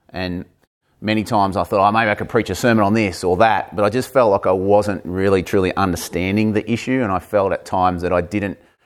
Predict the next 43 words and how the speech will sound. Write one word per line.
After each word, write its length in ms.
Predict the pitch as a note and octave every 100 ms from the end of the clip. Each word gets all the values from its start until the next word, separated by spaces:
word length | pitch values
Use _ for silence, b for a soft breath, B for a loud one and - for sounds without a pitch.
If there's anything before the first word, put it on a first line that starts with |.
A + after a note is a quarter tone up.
| b
really 280 | F#2+ G2 F2+
have 240 | F2 F#2
a 40 | D#2+
heart 280 | G2 F#2+ E2
of 80 |
love 320 | E2 F2+ G2+ G#2
over 340 | A2 A2 G#2
it 80 | G2+
either. 380 | A2 B2 C#3+ -
Like, 240 | F#2 D2+ -
sometimes 580 | G2+ G2 G#2+ F2+ F2+
I 120 | F#2 E2
felt 380 | - F#2+ F2 b b b
perhaps 240 | _ F2 -
a 60 |
bit 160 | F#2 -
judgmental. 840 | G2 D#2+ D#2 F2+ F#2+ - F#2+ F2+
Other 200 | F#2 G2
times 360 | G2+ G#2 F#2 F2
I 80 | F2+
may 220 | F2+ F2+
have 120 | E2+
even 320 | F2+ E2+ E2 E2 b b _ _
felt 380 | - G#2 F2 - _ _
overwhelmed 500 | F#2 E2+ E2+ G2 G2
myself, 560 | F2+ E2+ - G2+ B2 -
but 200 | - -
some 220 | G2+ F2+
of 100 | E2
the, 100 | E2+
uh, 120 | E2 -
uh, 180 | F2 -
anxiety 500 | F2 E2 F#2 F#2+ F2+
that 100 | E2
I 200 | F2+ G#2+
would 120 | A2+
often 400 | A2+ A#2 A#2 A#2
struggle 420 | - - A2+ A#2
with. 200 | C3+ D#3 - _ _ _
Anyway, 280 | C#3 G2+ F2+
long 360 | A2 B2+ A#2+ -
story 320 | - - G2+
short, 500 | F2+ - G2+ G2 C3